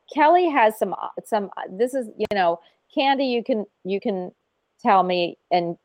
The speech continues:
first, but Kelly, you know, you, uh, your aunt, your, your really, uh, Annabelle and Brenda, your sister and your mom, both picked up that she has parasites, but pa-, and what to give for parasites. Are you picking anything else up?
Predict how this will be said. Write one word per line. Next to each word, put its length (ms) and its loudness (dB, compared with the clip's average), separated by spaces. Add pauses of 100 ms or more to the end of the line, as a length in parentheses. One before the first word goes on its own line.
first, 480 2
but 240 0
Kelly, 420 4 (300)
you 120 -2
know, 160 4
you, 220 -2 (180)
uh, 260 2
your 240 0
aunt, 460 -2
your, 280 2
your 320 2
really, 500 4 (180)
uh, 220 2 (360)
Annabelle 720 4
and 120 -4
Brenda, 260 2
your 140 -4
sister 440 -2
and 120 -2
your 160 -2
mom, 500 0 (340)
both 200 4 (100)
picked 380 -2
up 240 2
that 140 -2
she 100 -2
has 160 0 (140)
parasites, 720 -2
but 240 -2
pa-, 200 -2
and 280 -2
what 220 2
to 80 -8
give 280 -2
for 100 -2
parasites. 480 -2
Are 40 0
you 180 -4
picking 340 -4
anything 380 -4
else 320 -6
up? 160 -8